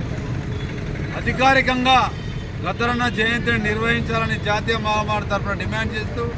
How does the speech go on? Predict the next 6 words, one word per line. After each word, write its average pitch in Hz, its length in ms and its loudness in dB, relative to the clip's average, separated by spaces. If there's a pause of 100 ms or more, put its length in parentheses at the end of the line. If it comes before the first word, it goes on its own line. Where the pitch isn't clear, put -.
(420)
ఈరోజు 226 360 4 (560)
గద్దరన్నను 233 680 2
మర్చిపోవడం 220 600 2
అనేది 220 360 2 (480)
చాలా 208 280 4
విచారకరం, 226 640 0